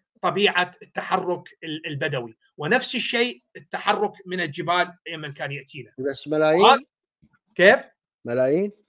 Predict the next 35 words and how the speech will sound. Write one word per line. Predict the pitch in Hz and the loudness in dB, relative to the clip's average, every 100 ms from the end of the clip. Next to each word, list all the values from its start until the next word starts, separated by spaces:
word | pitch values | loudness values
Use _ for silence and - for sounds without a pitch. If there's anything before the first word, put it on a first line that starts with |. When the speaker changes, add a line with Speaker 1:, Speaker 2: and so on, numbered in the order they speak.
| _ - _ _ _ _ | _ -20 _ _ _ _
Speaker 1:
طبعًا | - - | -14 -10
Speaker 2:
هم | 120 | -2
Speaker 1:
أنا | 151 | 2
مؤمن | 160 | 4
Speaker 2:
البدو | 185 190 | 6 6
Speaker 1:
إن | 180 170 160 160 175 | 4 2 0 2 0
Speaker 2:
إمتى | 180 165 | -2 -4
صاروا | 165 147 127 | -2 0 0
ملايين | 120 113 107 101 | -4 -8 -8 -12
يعني؟ | 98 104 _ _ _ _ | -18 -20 _ _ _ _
Speaker 1:
كيف؟ | 156 180 254 - _ _ | 4 4 4 -4 _ _
Speaker 2:
ملايين | 131 139 151 160 180 202 | -2 4 6 6 6 4
يعني | 202 196 | 4 2
البدو؟ | 190 196 208 226 - _ _ _ _ _ _ _ _ _ _ 143 - _ | 2 2 2 -2 -8 _ _ _ _ _ _ _ _ _ _ -20 -20 _
Speaker 1:
لا، | 143 | -16
تحولوا | 151 - 392 403 | -4 4 6 6
إلى | 349 | 6
مدن، | 302 370 381 320 - | 4 4 2 2 0
عاشوا | 262 262 | 2 4
بالمدن | 226 240 214 269 | 2 2 0 0
وصاروا | 269 - 214 196 196 | -2 0 2 2 -2
أبناء | 175 180 175 | -2 -4 -4
مدن | 151 | -8
طبعًا، | 147 156 139 - _ _ | -6 -6 -6 -14 _ _
أح-، | 131 - 175 | -12 -6 -4
أبناء | 180 190 | -4 -4
أحفادهم | 185 - 185 143 147 | -4 2 2 2 -4
اليوم. | 143 143 - | -6 -8 -16
بس | - - | -20 -2
قصدي | 240 208 - - | 0 0 -6 -4
يعني | 151 175 | 0 0
هسه | 175 | -2
إحنا | 170 170 | -2 0
عندنا | 180 185 | 0 0
أصدقاء. | 180 185 269 233 | -2 0 0 0